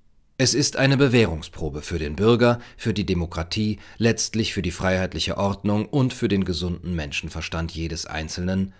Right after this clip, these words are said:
der sich auf alles, was passiert, einen Reim machen soll. Doch die normalen Gesetze des Erkennens, Verhandelns, der öffentlichen Sinnvermittlung und Urteilsbildung sind gerade außer Kraft gesetzt.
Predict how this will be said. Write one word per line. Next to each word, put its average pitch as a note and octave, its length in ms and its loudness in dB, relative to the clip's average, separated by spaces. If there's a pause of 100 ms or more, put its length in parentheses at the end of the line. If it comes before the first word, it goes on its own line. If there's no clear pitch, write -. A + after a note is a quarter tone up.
(180)
der G#2 100 2
sich G2+ 180 0
auf - 200 -4
alles, B2 320 2
was G#2+ 160 -2
passiert, F2+ 600 -4 (120)
einen F#2 220 -4
Reim F#2+ 300 0
machen C#2 300 -12
soll. - 260 -14 (2500)
Doch C#3+ 220 4
die C#3 240 2
normalen B2+ 560 2
Gesetze G2+ 560 -2
des C#2 200 -8
Erkennens, A2 880 -2
Verhandelns, G#2+ 880 0
der D#2+ 140 -4
öffentlichen E2+ 580 -2
Sinnvermittlung A2+ 880 0
und - 260 -8
Urteilsbildung G2+ 880 0 (320)
sind C#3+ 220 4
gerade A#2 480 2
außer G#2+ 220 -2
Kraft - 400 -6
gesetzt. - 680 -14